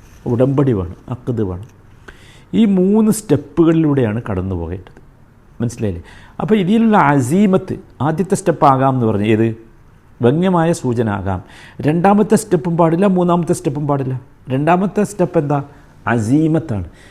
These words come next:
ഞാൻ നിങ്ങളെ വിവാഹം ചെയ്യും എന്ന് ഉറപ്പിച്ച് പറയാം, അത് പാടില്ല. അതേപോലെ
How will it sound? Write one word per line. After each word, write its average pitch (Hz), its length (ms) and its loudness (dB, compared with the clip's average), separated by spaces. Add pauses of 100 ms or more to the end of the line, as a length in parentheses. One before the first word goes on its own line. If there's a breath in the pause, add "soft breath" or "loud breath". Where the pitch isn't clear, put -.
(180 soft breath)
ഞാൻ 156 240 2 (120)
നിങ്ങളെ 175 320 2
വിവാഹം 156 560 2
ചെയ്യും 143 420 0
എന്ന് 131 260 -2 (120)
ഉറപ്പിച്ച് 120 480 -2
പറയാം, 101 340 -2 (680)
അത് 123 100 -2
പാടില്ല. 92 280 -4 (420 loud breath)
അതേപോലെ 185 600 6